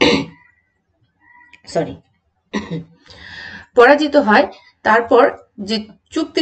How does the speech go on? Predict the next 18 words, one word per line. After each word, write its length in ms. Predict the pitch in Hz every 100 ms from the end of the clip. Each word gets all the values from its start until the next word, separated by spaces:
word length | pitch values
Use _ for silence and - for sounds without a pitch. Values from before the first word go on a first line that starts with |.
| 277
স্বাক্ষরিত 340 | 214 214 220
হয়, 140 | 208 196
সেভার্সের 440 | 277 269 262 254 233
চুক্তি, 320 | - 180 - 302 - 247
এই 100 | 302 311 _ _
চুক্তির 500 | 320 349 - - 349 277 226
মাধ্যমে 580 | 214 - - 269 196 254 - _ _ _ _ _ _ _ _ _ _
তুরস্কের 540 | 277 285 294 - - 294
যে 120 | - 254
ভূখণ্ড, 580 | - 214 - 226 208 180 339 - _ _ _ _ -
সেগুলো 340 | - 226 240 277 254
ইউরোপীয় 420 | 262 294 294 294
শক্তির 480 | 277 277 269 - 277
মধ্যে 460 | 240 208 - - 220 494 - _ _ _ _ _ -
ভাগ 380 | 156 170 226 262 240
বাটোয়ারা 460 | 269 262 247 214 196 - _ _ _ _ -
হওয়ার 280 | 202 202 233
একটা 320 | 196 - 233